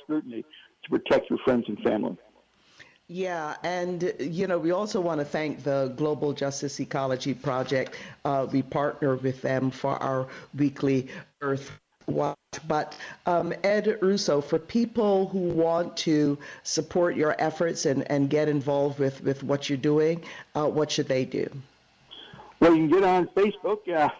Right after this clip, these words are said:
Speaker 1: <laughs> I guess I still enjoy that, but you get on the,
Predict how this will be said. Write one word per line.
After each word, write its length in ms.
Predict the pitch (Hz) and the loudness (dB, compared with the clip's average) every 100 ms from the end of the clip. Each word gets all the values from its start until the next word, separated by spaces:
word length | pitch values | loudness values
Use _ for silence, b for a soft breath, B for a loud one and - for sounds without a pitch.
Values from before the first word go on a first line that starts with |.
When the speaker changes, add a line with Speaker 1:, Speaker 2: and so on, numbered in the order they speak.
| - | -14
Speaker 1:
<laughs> 200 | 151 - | -16 -10
I 100 | 139 | -10
guess 180 | 123 139 | -8 -4
I 140 | 135 127 | -2 -2
still 280 | - 131 131 | 4 4 4
enjoy 340 | 135 - 135 127 | 2 4 4 6
that, 300 | 135 165 139 | 4 2 0
but 140 | 135 | 0
you 320 | 143 135 135 123 | 0 2 2 4
get 140 | 143 | 4
on 200 | 143 143 | 4 4
the, 420 | 139 139 139 131 | 4 6 6 4